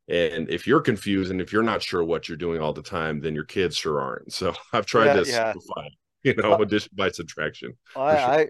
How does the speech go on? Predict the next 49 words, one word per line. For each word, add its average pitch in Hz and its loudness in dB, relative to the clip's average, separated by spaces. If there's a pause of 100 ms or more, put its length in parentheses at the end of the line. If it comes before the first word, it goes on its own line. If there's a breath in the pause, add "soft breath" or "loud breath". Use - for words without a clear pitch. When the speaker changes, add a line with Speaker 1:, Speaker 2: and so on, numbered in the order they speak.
(100)
Speaker 2:
I, 127 -2
I 180 2
did 156 -4
the 113 -10
same 127 -6
thing 147 2
where 120 0
I 123 6
would, 120 -4
you 127 -10
know, 117 -6
start 123 -2
now 123 0
coaching. 127 -4
If 120 -4
I 123 6
saw 123 0
something 127 -2
on 117 -4
YouTube 127 -8
that 120 -4
looked 127 -8
like 120 -8
a - -20
cool 139 -8
set 135 2
or 123 0
a 113 -6
cool 139 -2
out 123 6
of 107 -4
bounds 123 2
Speaker 1:
Yeah. 131 -4
Speaker 2:
play, 139 0
I'm 120 -2
like, 120 -8
"Oh, 147 8
I'm 135 6
taking 135 0
that. 117 0
I'm 127 -2
putting 147 0
that 143 4
in 135 4
tomorrow," 127 0
<laughs> 131 -6
sort 135 -2
of 123 -6
thing, 127 2